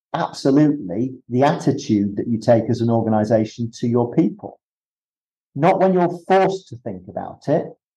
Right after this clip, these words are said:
but all of the time, yeah? People say to me, 'cause, uh, listen, I, I can tell you that our staff turnover nationally across the U K is thirteen percent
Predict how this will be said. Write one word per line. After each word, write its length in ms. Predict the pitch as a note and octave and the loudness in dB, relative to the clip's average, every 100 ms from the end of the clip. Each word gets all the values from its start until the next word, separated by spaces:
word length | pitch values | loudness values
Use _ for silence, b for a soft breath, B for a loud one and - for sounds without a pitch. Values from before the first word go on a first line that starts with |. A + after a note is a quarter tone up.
| _ _ _ - | _ _ _ -4
but 200 | C#3+ - - | -4 -2 2
all 280 | D3 B2 A2+ | 4 4 2
of 80 | |
the 60 | A#2 | -2
time, 380 | A#2+ B2 F2 - _ _ _ _ _ _ _ _ - | -2 -4 -4 -12 _ _ _ _ _ _ _ _ -12
yeah? 220 | A2 D3 - _ _ _ _ | -8 -8 -10 _ _ _ _
People 220 | F#3+ F#3+ D#3 | -2 0 2
say 260 | E3 D3 | 2 2
to 100 | D3 | 2
me, 240 | C#3+ C#3 A#2+ | 2 2 2
'cause, 160 | C3 | 0
uh, 100 | C3 | 0
listen, 200 | C#3+ C#3+ | 0 0
I, 200 | B2 - | 0 2
I 20 | D3 | 0
can 160 | C#3+ | -2
tell 220 | B2 C#3 A#2+ | -2 0 0
you 100 | G2+ | -2
that 120 | G#2+ | -2
our 180 | A2+ A2 | -2 -2
staff 260 | - G#2+ - | -4 -6 -4
turnover 360 | A2+ G#2+ G2+ | -6 -4 -4
nationally 400 | G2+ G#2 - G2+ | -4 -6 -6 -8
across 260 | F#2+ G#2+ G2 | -6 -6 -4
the 80 | G#2 | -2
U 140 | G2 G2 | -2 -4
K 80 | |
is 140 | G2 - | -8 -6
thirteen 400 | G2+ F#2+ G2+ F2+ | -6 -4 -6 -6
percent 320 | - F2+ - | -4 -4 -6